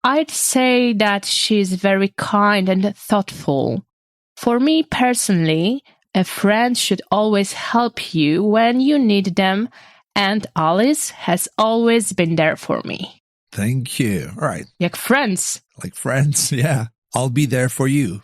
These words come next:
Speaker 2: prawda?
Speaker 1: I'll be there for you.
Speaker 2: No właśnie, Ania tutaj mówi, „Always be there for somebody”, tak?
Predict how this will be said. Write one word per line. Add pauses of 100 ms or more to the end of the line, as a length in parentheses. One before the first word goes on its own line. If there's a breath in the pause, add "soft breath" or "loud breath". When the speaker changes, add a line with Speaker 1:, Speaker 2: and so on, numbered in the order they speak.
Speaker 2:
prawda?
Speaker 1:
I'll
be
there
for
you. (200)
Speaker 2:
No
właśnie,
Ania
tutaj
mówi,
„Always
be
there
for
somebody”,
tak?